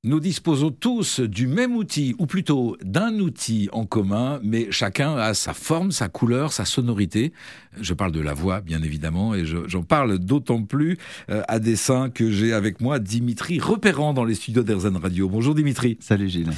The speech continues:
Speaker 1: Dimitri, coach de la voix. Euh, c'est quoi la voix, Dimitri ?
Speaker 2: On pense que la voix, c'est du son, que c'est un outil.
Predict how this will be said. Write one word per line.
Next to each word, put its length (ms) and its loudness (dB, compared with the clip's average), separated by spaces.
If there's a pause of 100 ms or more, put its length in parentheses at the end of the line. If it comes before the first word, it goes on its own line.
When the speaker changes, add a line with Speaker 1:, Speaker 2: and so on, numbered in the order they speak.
(320)
Speaker 1:
Dimitri, 760 0
coach 440 -2
de 140 0
la 120 0
voix. 320 -2 (400)
Euh, 160 -10 (140)
c'est 200 -2
quoi 260 -4
la 120 -4
voix, 300 -2
Dimitri ? 440 -8 (840)
Speaker 2:
On 100 2
pense 300 2
que 80 4
la 100 0
voix, 160 -2
c'est 300 -2
du 140 -4
son, 340 -4 (480)
que 100 2
c'est 300 0
un 180 0
outil. 540 -6